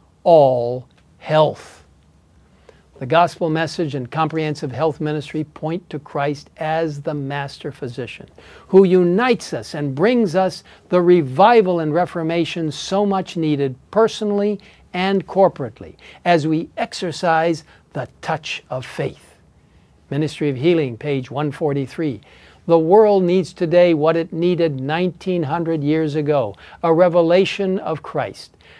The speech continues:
A great work of reform is demanded, and it is only through the grace of Christ that the work of restoration,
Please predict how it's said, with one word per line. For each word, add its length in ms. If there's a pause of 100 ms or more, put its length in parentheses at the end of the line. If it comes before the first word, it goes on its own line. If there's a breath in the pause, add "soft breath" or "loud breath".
(180 soft breath)
A 100
great 480
work 280
of 100
reform 560
is 140
demanded, 580 (220 loud breath)
and 160
it 120
is 220
only 340
through 260
the 140
grace 600
of 300
Christ 560 (240 loud breath)
that 240
the 120
work 460
of 220
restoration, 1120